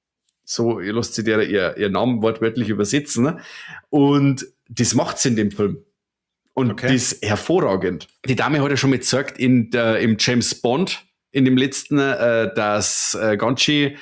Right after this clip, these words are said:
Speaker 1: was drauf hat, Action- und kampftechnisch. Und das wird jetzt da in dem Film perfektioniert. Äh, man sieht, dass die Frau wirklich was kann.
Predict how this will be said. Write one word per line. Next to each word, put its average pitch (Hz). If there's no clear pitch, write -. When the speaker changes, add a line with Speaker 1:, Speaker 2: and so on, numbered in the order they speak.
Speaker 1:
was 117
drauf 120
hat, 147
Action- 143
und 123
kampftechnisch. 143
Und 190
das 131
wird 143
jetzt 139
da 131
in 120
dem 131
Film 120
perfektioniert. 110
Äh, 117
man 117
sieht, 165
dass 139
die 139
Frau 123
wirklich 131
was -
kann. 135